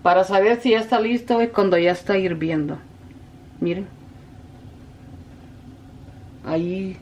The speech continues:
se mira que ya está hirviendo. Es porque ya está listo. Y ahora lo vamos a servir.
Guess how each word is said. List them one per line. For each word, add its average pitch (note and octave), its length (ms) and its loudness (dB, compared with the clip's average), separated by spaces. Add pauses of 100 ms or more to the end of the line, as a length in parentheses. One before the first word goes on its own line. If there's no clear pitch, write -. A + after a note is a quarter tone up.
(120)
se F3 200 -2
mira E3+ 260 2
que E3 140 -2
ya D#3 60 -2
está D#3 180 -8
hirviendo. F#3 440 -4 (440)
Es F3 140 4
porque F3 420 0
ya E3 160 2
está G3 320 -2
listo. G3 400 -4 (2750)
Y F3+ 140 2
ahora F3 360 6
lo G3+ 160 6
vamos E3+ 320 -2
a F#3 80 -4
servir. G#3+ 460 -4